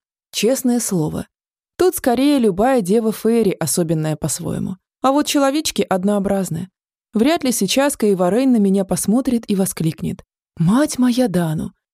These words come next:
Всего две груди, нет повышенного оволосения, хвоста и полой спины. Потрясающе!» Оставшись в белье, я тоскливо посмотрела на озеро. Фейри все еще не выплыл. И я уж было малодушно понадеялась, что он утонул.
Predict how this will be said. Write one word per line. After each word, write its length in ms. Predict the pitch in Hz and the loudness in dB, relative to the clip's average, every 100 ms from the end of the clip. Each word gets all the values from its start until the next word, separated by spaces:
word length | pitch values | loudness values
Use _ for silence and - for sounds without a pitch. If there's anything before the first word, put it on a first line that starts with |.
| - | -4
Всего 280 | - 240 262 | 2 4 4
две 280 | 208 302 | 4 2
груди, 520 | 277 294 269 208 190 156 | 4 4 4 4 4 4
нет 300 | 185 311 - | 2 2 0
повышенного 600 | 247 285 - 269 254 262 | 2 2 2 2 4 2
оволосения, 880 | 247 247 254 - 214 214 175 165 - - | 2 2 0 0 2 4 4 0 -2 -8
хвоста 540 | - 202 196 - 320 | 0 0 2 2 4
и 80 | 311 | 2
полой 340 | - 185 180 | 2 2 2
спины. 480 | 170 - 170 175 185 - _ - | 0 -2 -4 -4 -8 -12 _ 0
Потрясающе!» 1000 | - 285 254 - 185 160 151 - 202 202 _ _ _ _ _ _ | 2 2 0 0 -2 -2 -6 -8 -10 -12 _ _ _ _ _ _
Оставшись 540 | - - 240 233 208 165 | -4 0 0 0 -2 -2
в 40 | |
белье, 380 | 160 202 214 311 | 0 0 2 2
я 220 | 269 254 | 2 0
тоскливо 460 | 247 226 - 233 220 | -2 -4 -2 0 0
посмотрела 580 | 202 - 165 - 156 156 | -2 -2 -2 -2 -2 0
на 180 | 156 156 | -2 -2
озеро. 420 | 156 - 165 185 _ _ _ _ | -6 -6 -8 -10 _ _ _ _
Фейри 360 | - 311 339 | -2 0 2
все 240 | 311 - 185 | 0 0 0
еще 220 | 185 202 | 0 0
не 140 | 190 | 0
выплыл. 440 | 180 156 - 160 170 _ _ _ | 0 -4 -6 -12 -12 _ _ _
И 80 | 262 | 0
я 200 | 302 349 | 2 2
уж 160 | 254 | 2
было 240 | 185 277 269 | 2 2 2
малодушно 560 | 233 226 226 294 - | 2 2 0 0 0
понадеялась, 640 | 254 254 254 240 240 175 156 | 0 2 2 2 2 2 0
что 200 | - 208 | 0 0
он 240 | 247 269 | 0 0
утонул. 480 | 254 240 165 156 | 0 0 -2 -4